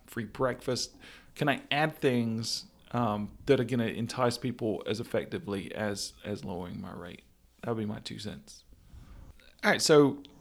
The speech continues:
hopefully that, that answered the question, Greta. And if, if you have follow-up,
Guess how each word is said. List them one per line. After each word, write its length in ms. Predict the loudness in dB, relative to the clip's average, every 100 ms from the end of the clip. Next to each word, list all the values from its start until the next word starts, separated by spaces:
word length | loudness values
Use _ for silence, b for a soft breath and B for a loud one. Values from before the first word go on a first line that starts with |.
| -14 2
hopefully 320 | 2 6 8
that, 300 | 8 6 2
that 140 | 2
answered 380 | 4 2 2 -2
the 60 | 0
question, 520 | 4 4 4 2 2
Greta. 220 | 4 6
And 120 | 6
if, 120 | 6 4
if 180 | -2 2
you 80 | 2
have 120 | 4
follow-up, 440 | 6 6 6 0